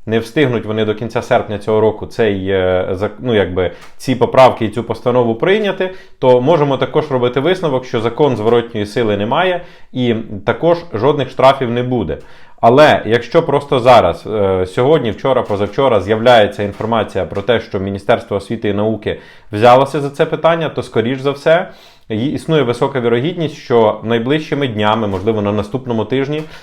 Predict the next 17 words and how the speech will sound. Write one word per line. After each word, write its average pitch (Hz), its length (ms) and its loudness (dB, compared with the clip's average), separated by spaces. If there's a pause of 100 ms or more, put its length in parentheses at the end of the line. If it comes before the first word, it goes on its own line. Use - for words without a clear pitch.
(160)
е, 104 140 0
цю 135 160 -2
постанову 135 440 0
буде 127 200 0
прийнято. 104 580 -2 (1000)
В - 40 -20
такому 160 360 2
випадку, 160 640 2 (300)
а, 101 840 6
також 151 380 2
будуть, 127 580 -4
е, 107 440 4
буде 117 200 0
прийматись 127 540 0
рішення 135 360 -2
про 113 260 2
пр-, 117 160 -8